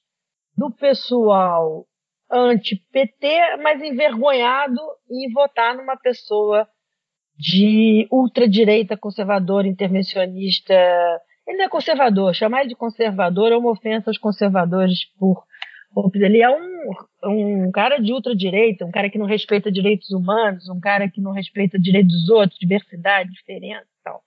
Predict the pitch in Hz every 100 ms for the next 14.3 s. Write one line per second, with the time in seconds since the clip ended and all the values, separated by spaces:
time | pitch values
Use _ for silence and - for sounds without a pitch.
0 | _ _ _ _ _ 233 349 359 - 330
1 | 415 214 180 170 - 233 233 214 226 214
2 | 202 185 - _ 185 180 175 170 165 165
3 | - - - 180 - 220 208 196 196 180
4 | 180 175 185 190 202 - 202 - 262 -
5 | 339 302 254 247 202 180 226 175 180 180
6 | 196 175 175 180 175 180 180 175 170 170
7 | 208 226 185 175 - 196 208 196 - _
8 | 180 160 - - - _ _ 202 190 185
9 | 175 202 175 208 240 - - 330 269 240
10 | 240 254 285 294 262 - 226 240 240 233
11 | 208 233 226 226 226 220 214 - 214 214
12 | 202 196 196 190 220 226 - 208 180 220
13 | 208 196 220 196 196 190 185 185 175 226
14 | 302 208